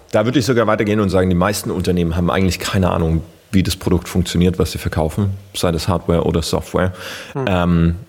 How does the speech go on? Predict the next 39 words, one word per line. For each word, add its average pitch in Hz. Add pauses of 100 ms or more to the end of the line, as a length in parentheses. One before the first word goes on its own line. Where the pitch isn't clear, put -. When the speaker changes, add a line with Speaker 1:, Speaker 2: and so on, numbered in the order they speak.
Speaker 1:
gerade 92
auf 85
Management-Ebene, 92
da 95
Software 92
so 92
komplex 85
ist, 85
dass 82
man 82
nicht 80
jeden 78
Einzelfall, 76 (500)
äh, 80
betrachten -
kann. 67 (600)
Ähm, 104
Speaker 2:
Ah. 120
Speaker 1:
ich 113
will 98
hier 107
auch 107
auf -
keinen 95
Fall 90
irgendwie 87
das -
V 85
W 80
Management 90
in 78
Schutz -
nehmen. 80
Von 95
allem, 92
was 90
wir 87
wissen, 92
wussten 95